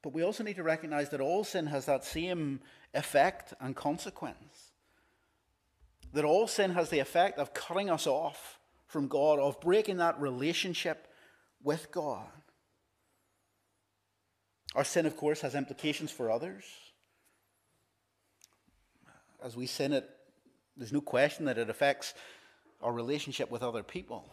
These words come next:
But most fundamentally, we need to see that our sin breaks our relationship with God. That a holy, righteous, just God cannot tolerate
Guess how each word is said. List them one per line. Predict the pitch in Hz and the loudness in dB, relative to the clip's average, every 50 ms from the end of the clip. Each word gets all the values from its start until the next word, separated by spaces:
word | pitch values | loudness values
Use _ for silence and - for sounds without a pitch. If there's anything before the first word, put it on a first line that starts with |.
| - - _ _ _ _ _ _ _ _ _ _ - - - _ _ _ _ _ _ _ _ _ _ _ _ _ _ _ _ _ _ | -20 -20 _ _ _ _ _ _ _ _ _ _ -20 -20 -20 _ _ _ _ _ _ _ _ _ _ _ _ _ _ _ _ _ _
But | - 139 | -4 -2
most | 160 185 190 - | -2 -2 0 0
fundamentally, | 190 185 170 151 147 143 143 147 139 | 0 2 2 2 2 2 0 0 -2
we | 123 131 | 0 0
need | 139 156 165 | 0 0 -2
to | 156 143 | -4 -6
see | - 160 147 | -4 -2 -2
that | 135 131 127 | 0 2 4
our | 127 131 131 | 4 4 4
sin | 131 - - 165 170 175 156 | 2 2 0 0 0 0 0
breaks | - 123 131 147 - - - | -2 0 0 -2 -2 -2 -2
our | 135 120 | -2 -2
relationship | 110 107 107 120 131 139 - 131 120 - 139 - - | -2 -4 -4 -6 -6 -6 -8 -8 -8 -6 -8 -8 -10
with | 113 - - | -12 -16 -12
God. | - 117 117 110 80 - - - - _ _ _ _ _ _ _ _ _ _ _ _ _ - | -10 -10 -10 -10 -10 -14 -16 -20 -20 _ _ _ _ _ _ _ _ _ _ _ _ _ 4
That | 156 147 | 4 4
a | 147 | 4
holy, | - - 180 185 190 190 180 165 | 4 4 4 6 6 6 6 6
righteous, | 143 147 151 170 175 - - 170 151 - - | 6 6 6 6 6 2 0 0 0 -2 -2
just | - - 165 165 175 - - - - | 0 2 2 2 2 -2 -8 -4 0
God | 160 147 151 156 143 - - | 2 6 6 6 6 6 2
cannot | - - 170 180 175 165 - - | -2 0 2 4 4 4 2 0
tolerate | - - 151 147 170 190 180 170 156 147 131 | 2 4 4 4 6 4 4 4 4 2 2